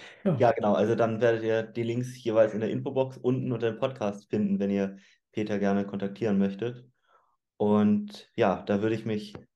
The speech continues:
Speaker 2: bei dir bedanken für die tollen Einblicke und auch nochmal das Schlusswort an dich geben.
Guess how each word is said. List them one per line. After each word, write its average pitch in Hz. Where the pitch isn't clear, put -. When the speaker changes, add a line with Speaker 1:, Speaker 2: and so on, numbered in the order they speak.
Speaker 2:
bei 110
dir 110
bedanken 120
für 120
die 107
tollen 117
Einblicke 127
und 104
auch 104
nochmal 107
das 101
Schlusswort 107
an 104
dich 104
geben. 95